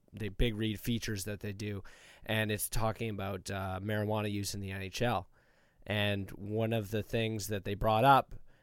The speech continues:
later on in the article was that, um, how much better it is for these players, you know, to be involved with that than, say,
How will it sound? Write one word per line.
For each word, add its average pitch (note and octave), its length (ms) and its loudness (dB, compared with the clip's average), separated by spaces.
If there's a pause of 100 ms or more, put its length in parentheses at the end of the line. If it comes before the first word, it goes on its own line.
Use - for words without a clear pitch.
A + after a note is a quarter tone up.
(180)
later A#2+ 260 4
on A2 160 2
in G#2 100 -2
the G#2+ 100 2
article C3 500 6
was A2 220 0
that, G#2 320 -2 (640)
um, G2 680 0
how C3+ 280 6
much - 600 2 (920)
better C3+ 340 6
it B2 100 2
is B2+ 200 4
for C#3 140 0
these A#2+ 180 0
players, B2 720 2 (680)
you B2 100 -4
know, A#2 160 0
to - 140 -2
be A#2+ 280 4
involved A#2 480 6
with A2 200 -6
that A#2+ 360 6 (100)
than, A2 240 -4
say, A#2 520 2